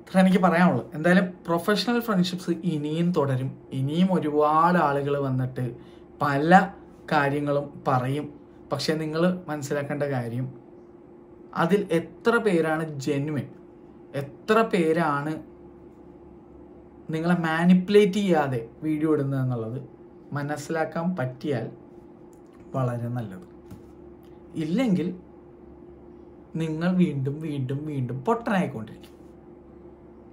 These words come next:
ഇത്ര എനിക്ക് പറയാനുള്ളൂ. എനിക്കറിയാം, യൂഷ്വൽ നമ്മുടെ ഒരു ഫേക്ക് ഫ്രണ്ട്സ് സിനിമാറ്റിക് യൂണിവേഴ്സിൻ്റെ ഒരു, ഒ-, ഒരു എന്റർടൈൻമെന്റ് നിങ്ങൾക്ക് കിട്ടിയിട്ടുണ്ടാവില്ല. കാരണം ഞാനിത് എന്റർടൈൻമെന്റ് ആക്കി മാത്രം മാറ്റാനല്ല,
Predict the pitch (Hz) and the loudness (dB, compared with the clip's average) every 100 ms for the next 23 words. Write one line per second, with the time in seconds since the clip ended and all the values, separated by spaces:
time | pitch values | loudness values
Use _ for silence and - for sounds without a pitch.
0 | - - - 147 139 127 117 104 87 - | -20 -20 -8 -6 -6 -6 -8 -10 -14 -18
1 | - - - - - - - - - - | -20 -20 -20 -20 -20 -20 -20 -20 -20 -20
2 | - - - - - - 196 240 202 175 | -20 -20 -20 -20 -20 -2 2 4 4 6
3 | 185 214 202 247 226 208 196 196 - - | 6 4 4 4 4 4 4 4 2 -8
4 | - - - - - 175 175 180 180 185 | -20 -20 -20 -20 -4 2 4 4 2 0
5 | 180 - 180 180 180 170 160 165 170 160 | -2 0 0 2 2 0 -2 -4 -2 -2
6 | 156 165 156 160 156 160 156 160 147 - | -4 -4 -2 -2 -2 0 0 0 -2 -8
7 | - - - 160 156 151 160 165 165 175 | -20 -20 -10 0 0 2 2 2 0 2
8 | 196 226 226 226 226 214 185 - 170 135 | 4 6 6 6 4 2 0 0 -2 -4
9 | 131 113 107 - 185 220 262 294 294 269 | -4 -4 -8 0 2 2 0 2 2 2
10 | 262 277 269 262 262 254 247 254 - - | 0 -4 -4 -4 -4 -4 -4 -6 -10 -20
11 | - - - - 208 226 - 240 220 - | -20 -20 -20 -6 0 0 2 4 4 4
12 | 226 214 190 185 180 | 2 2 2 4 4